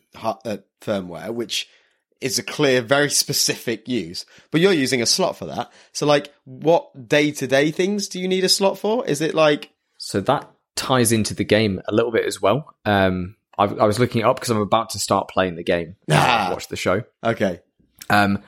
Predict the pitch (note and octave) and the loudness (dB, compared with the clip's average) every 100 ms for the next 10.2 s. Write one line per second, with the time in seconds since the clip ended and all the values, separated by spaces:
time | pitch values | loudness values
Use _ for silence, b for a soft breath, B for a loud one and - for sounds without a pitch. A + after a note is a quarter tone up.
0 | b b b G#2+ A2 G#2+ A2+ G#2 - - | b b b -2 0 2 2 2 0 0
1 | G#2+ G#2 G2+ F#2 - - A2+ D3+ - - | 2 2 2 2 0 0 0 0 -2 -6
2 | - _ G2+ G#2 - G#2 G2 F#2+ - _ | -6 _ 0 0 2 4 4 2 -4 _
3 | _ - - A2+ F#2+ G2 F#2 G#2+ - G2+ | _ -2 2 2 0 -4 -4 -6 0 0
4 | F#2+ F#2+ E2+ G2 E2+ F#2 - - F#2+ - | 2 2 2 0 -2 -4 -4 -2 -2 -2
5 | E2+ - - G2+ E2 - - - _ G2 | -4 -2 -2 0 0 -2 -6 -6 _ 0
6 | F2 F2 - G2 F#2 - F#2 F#2 F#2 - | 0 -2 -2 0 0 -2 -4 -2 -2 -2
7 | F#2+ F2 - F2 F2+ F#2 F#2+ F2+ F2 - | -2 -2 -2 -10 0 2 2 0 -2 0
8 | E2+ F2 - b b b _ F#2 - G2+ | 0 0 -4 b b b _ -8 0 2
9 | F2+ F2 - - - - F#2+ G2 D2+ - | 4 0 -8 -12 -10 -8 0 2 0 -2
10 | G2 | -2